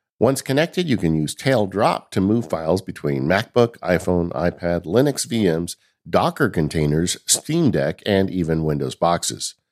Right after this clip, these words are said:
If you're looking to share your work more widely, Tailscale Funnel makes it easier than ever to share your local development over the internet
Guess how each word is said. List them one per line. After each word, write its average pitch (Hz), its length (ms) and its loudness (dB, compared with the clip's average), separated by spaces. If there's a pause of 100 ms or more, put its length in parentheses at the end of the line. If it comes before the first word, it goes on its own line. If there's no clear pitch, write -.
(640)
If 95 140 -4
you're 95 100 2
looking 135 340 2
to 92 60 -2
share 123 220 0
your 120 160 0
work 104 300 -6
more 85 160 0
widely, 104 480 2
Tailscale 85 640 -2
Funnel 107 300 4
makes 90 260 0
it - 120 -10
easier 139 380 -2
than 104 160 2
ever 76 260 -2
to 69 80 -10
share 78 220 -6
your 71 140 -4
local 98 300 0
development 85 640 -4
over 71 260 -8
the 78 160 -4
internet 110 380 0